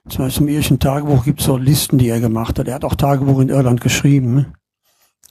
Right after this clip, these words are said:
Und er hat dann nachher, nach den ersten vier Jahren, die wir in Irland gewesen waren,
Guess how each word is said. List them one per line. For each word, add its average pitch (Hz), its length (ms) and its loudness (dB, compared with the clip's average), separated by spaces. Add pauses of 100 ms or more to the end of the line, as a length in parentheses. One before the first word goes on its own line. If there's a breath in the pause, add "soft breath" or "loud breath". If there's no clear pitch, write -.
(680 soft breath)
Und 139 120 -6
er 123 60 -2
hat 113 120 -4 (160)
dann 151 120 2
nachher, 139 480 2 (400)
nach 139 160 0
den 143 180 0
ersten 143 320 0
vier 135 220 0
Jahren, 135 320 -6
die 123 140 -4
wir 123 60 2
in 123 80 2
Irland 123 340 -2
gewesen 127 440 2
waren, 139 380 4